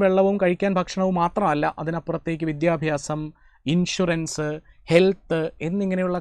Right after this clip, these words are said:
കാര്യങ്ങൾ കൂടി ഉൾപ്പെടുന്ന രീതിയിലുള്ള വേതനം, അതിനെയാണ് നമ്മൾ living wage എന്ന് പറയുക. living wage എന്ന് പറഞ്ഞാൽ just ജീവിക്കാനുള്ള വേജ് അല്ല, അന്തസ്സോടെ ജീവിക്കാനുള്ള വേജാണ്. So that is what you need to understand, life with dignity dignity.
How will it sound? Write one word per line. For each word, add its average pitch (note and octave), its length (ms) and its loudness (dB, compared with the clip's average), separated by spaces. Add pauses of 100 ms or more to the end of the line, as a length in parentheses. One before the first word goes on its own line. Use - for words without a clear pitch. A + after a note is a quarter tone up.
കാര്യങ്ങൾ E3+ 380 -4 (120)
കൂടി E3 240 -2 (120)
ഉൾപ്പെടുന്ന E3+ 580 -2 (140)
രീതിയിലുള്ള D#3 680 -2 (460)
വേതനം, F3+ 340 4 (100)
അതിനെയാണ് F3+ 380 0
നമ്മൾ F#3 140 0 (120)
living C4+ 300 6
wage F#3+ 220 4
എന്ന് D3+ 140 -4
പറയുക. G2+ 220 -6 (680)
living B3 240 4
wage C4+ 200 2
എന്ന് C4 120 4
പറഞ്ഞാൽ B3 240 2 (140)
just - 200 0 (120)
ജീവിക്കാനുള്ള C#4+ 600 6
വേജ് G3 240 4
അല്ല, C3+ 120 2 (680)
അന്തസ്സോടെ C4+ 580 4
ജീവിക്കാനുള്ള D#3 540 -2
വേജാണ്. A#2+ 320 -6 (100)
So - 120 -2
that F3 220 2
is - 120 -4
what G#3 180 4
you G3+ 120 2
need F3 160 -2
to D#3+ 120 0
understand, F3+ 420 0 (220)
life G3 340 2
with G#3 140 2 (500)
dignity C#3+ 240 -2
dignity. B2+ 400 -2